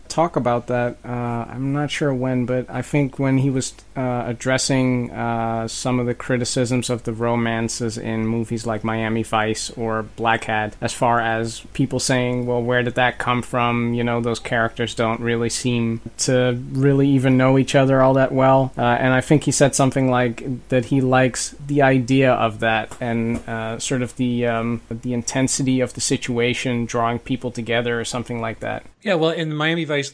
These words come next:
Speaker 2: the movie, right, both Crockett and Tubbs have their kind of pieces on the side. There's Naomi,
Speaker 1: Yes.
Speaker 2: No-, Naomi Harris and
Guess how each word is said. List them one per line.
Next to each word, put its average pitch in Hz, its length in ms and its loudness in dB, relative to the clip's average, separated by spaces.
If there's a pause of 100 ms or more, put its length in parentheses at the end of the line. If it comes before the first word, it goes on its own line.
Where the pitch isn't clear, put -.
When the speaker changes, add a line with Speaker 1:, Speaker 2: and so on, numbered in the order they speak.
(120)
Speaker 2:
the 127 160 -8
movie, 131 460 -2
right, 135 460 -4
both 127 260 -2
Crockett 139 400 -2
and 123 100 -14
Tubbs 160 460 -4
have 127 580 -4 (100)
their 120 160 -6
kind 123 260 -6
of 113 80 -10
pieces - 360 -12
on 113 120 -10
the 107 80 -14
side. 107 360 -4
There's 110 180 -8
Naomi, 123 320 -4
Speaker 1:
Yes. 117 300 0
Speaker 2:
No-, 139 120 -4
Naomi 135 140 -2
Harris 139 560 -2 (140)
and 127 460 -4